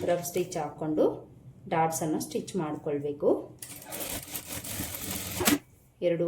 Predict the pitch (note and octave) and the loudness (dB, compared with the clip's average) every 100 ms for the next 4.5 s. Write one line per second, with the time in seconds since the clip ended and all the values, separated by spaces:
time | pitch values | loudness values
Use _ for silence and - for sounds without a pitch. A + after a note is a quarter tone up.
0 | E3 E3 D#3+ D#3 D#3 E3+ B3+ F#4+ - - | 2 0 2 0 -2 -4 -2 -2 -4 -18
1 | - _ - - F3 F3 D#3+ D#3+ D#3+ D#3+ | -20 _ -12 0 2 4 2 4 2 2
2 | D#3 D4+ - - - - _ _ _ _ | 0 0 -2 -14 -20 -20 _ _ _ _
3 | _ _ _ _ _ - - E3 E3 E3+ | _ _ _ _ _ -10 -4 -2 -2 0
4 | E3 A#3 - A3+ - | 0 0 0 -4 -2